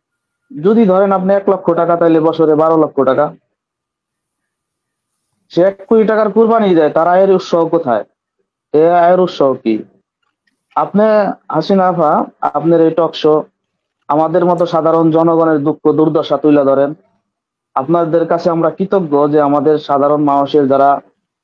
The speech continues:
আছি বাংলাদেশে বা বাংলাদেশের নাগরিক যারা আছে, আমি হয়তো প্রবাসী,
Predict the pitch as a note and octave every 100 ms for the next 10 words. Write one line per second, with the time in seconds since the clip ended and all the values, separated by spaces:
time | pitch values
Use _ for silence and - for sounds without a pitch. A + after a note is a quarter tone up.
0 | _ _ - C3 C3 C#3 C#3 C3+ A#2+ A#2
1 | A#2 C3 E3 - _ A#2 A#2 A#2+ C3 C3+
2 | A#2 B2+ B2+ C3 C3 B2 A#2+ A#2+ A#2 A#2
3 | A#2 A#2 A#2 A2+ B2 A#2+ - C3+